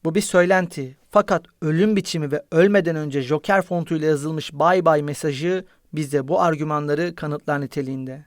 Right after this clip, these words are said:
O dönem düzenli kullandığı ilaçları karıştırıp içen Ledger yaşamına son verdi ve dünyaya altın imzasını atıp gitti. İki bin dokuz yılında sahnede olmasa bile ruhuyla alkışlar ve gözyaşları arasında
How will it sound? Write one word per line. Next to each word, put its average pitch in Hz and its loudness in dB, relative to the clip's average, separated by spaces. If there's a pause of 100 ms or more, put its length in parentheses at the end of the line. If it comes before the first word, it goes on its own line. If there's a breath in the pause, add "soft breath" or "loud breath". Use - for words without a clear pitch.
(140)
O 190 4
dönem 185 2
düzenli 160 0
kullandığı 180 0
ilaçları 160 2
karıştırıp 151 -4
içen 143 -4
Ledger 165 0
yaşamına 151 -4
son 151 -4
verdi 135 -2
ve 135 -4 (100)
dünyaya 147 0 (320 soft breath)
altın 143 2
imzasını 147 -4
atıp - -16
gitti. - -18 (220)
İki 160 -4
bin 160 -2
dokuz 170 0
yılında 160 0
sahnede 160 -2
olmasa 170 2
bile 135 -8
ruhuyla 147 0 (140)
alkışlar 165 2
ve 160 0
gözyaşları 160 2
arasında 156 0